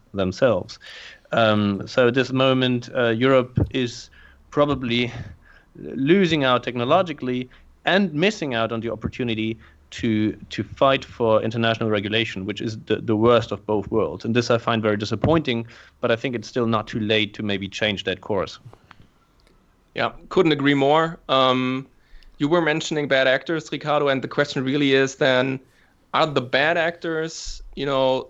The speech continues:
Speaker 2: the template for our standard of behavior? No.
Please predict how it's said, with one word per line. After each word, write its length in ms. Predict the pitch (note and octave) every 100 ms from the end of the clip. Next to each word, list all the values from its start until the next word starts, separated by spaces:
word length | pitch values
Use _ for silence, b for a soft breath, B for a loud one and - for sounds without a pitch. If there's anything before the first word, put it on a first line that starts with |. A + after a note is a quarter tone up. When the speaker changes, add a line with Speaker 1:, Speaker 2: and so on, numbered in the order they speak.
| _
Speaker 2:
the 100 | C3+
template 440 | B2+ C#3+ D3 E3 D#3
for 400 | - C#3 C3+ -
our 360 | A#2+ C#3 D3+ D3+
standard 460 | - C#3+ D3+ D#3
of 120 | C#3+ -
behavior? 640 | C#3 D#3 F3+ F#3 F#3+ F#3+ _ _ -
No. 300 | D4 G#3 -